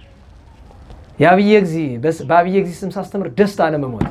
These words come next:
ለምን? እነዚህ ዘጠኝ ሰዎች ከልብ ስለሚያዳምጡኝ እኔ ዘጠኝ ሺህ ሰው ያስተማርኩ ያክል ነው የሚሰማኝ።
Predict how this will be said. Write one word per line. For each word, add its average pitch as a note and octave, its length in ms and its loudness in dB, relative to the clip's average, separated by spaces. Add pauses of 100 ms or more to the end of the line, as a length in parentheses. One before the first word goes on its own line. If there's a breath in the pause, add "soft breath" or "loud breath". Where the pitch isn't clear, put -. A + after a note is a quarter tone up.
(500 soft breath)
ለምን? B3 280 6 (260 loud breath)
እነዚህ C4+ 460 6
ዘጠኝ C4+ 340 2
ሰዎች F4 340 2 (140)
ከልብ F4 400 -6
ስለሚያዳምጡኝ F#3+ 800 -4 (640)
እኔ A#3 120 2 (120)
ዘጠኝ A#3+ 360 4
ሺህ F#3+ 180 2
ሰው G3+ 100 -2
ያስተማርኩ E3+ 400 -2
ያክል C#3+ 220 -6
ነው C3 80 -8
የሚሰማኝ። G#2 420 -12